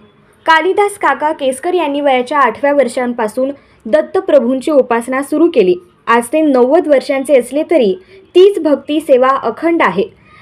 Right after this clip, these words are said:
रानातील वस्तीजवळ औदुंबर वृक्ष होता, त्याजवळ गायत्री व हनुमान मंदिर स्थापन केले. त्यांची उपासना सुरू होती, अचानक तो वृक्ष वठला. याबाबतची विचारपूस करण्यासाठी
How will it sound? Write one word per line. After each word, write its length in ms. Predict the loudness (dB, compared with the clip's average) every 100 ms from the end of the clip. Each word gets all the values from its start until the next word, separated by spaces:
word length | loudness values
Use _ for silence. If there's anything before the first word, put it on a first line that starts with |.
| -8
रानातील 600 | 0 2 2 0 -2 0
वस्तीजवळ 640 | 2 0 0 -2 2 4 4 0 -10 -2
औदुंबर 520 | 0 4 4 4 2
वृक्ष 320 | 2 -2 0
होता, 280 | 2 2 0 -4 -8 _ _
त्याजवळ 420 | 0 2 4 4
गायत्री 680 | 4 2 0 0 0 -2 -4 _ -2
व 80 | 0
हनुमान 460 | 2 2 2 2
मंदिर 320 | 2 0 -2
स्थापन 440 | -4 -2 -2 0 0
केले. 220 | 2 2 0 -8 _ -2
त्यांची 260 | 0 2
उपासना 580 | 0 2 0 0 -2 -4
सुरू 280 | 0 2 4
होती, 360 | 2 0 -2 -4 _ -18 -2
अचानक 460 | 0 2 2 0 2
तो 80 | 2
वृक्ष 280 | 2 0 2
वठला. 420 | 2 2 2 -2 -4 _
याबाबतची 580 | -2 0 2 0 0 -2
विचारपूस 560 | -2 0 0 0 -4 -2
करण्यासाठी 640 | -2 0 -2 -2 -2 -4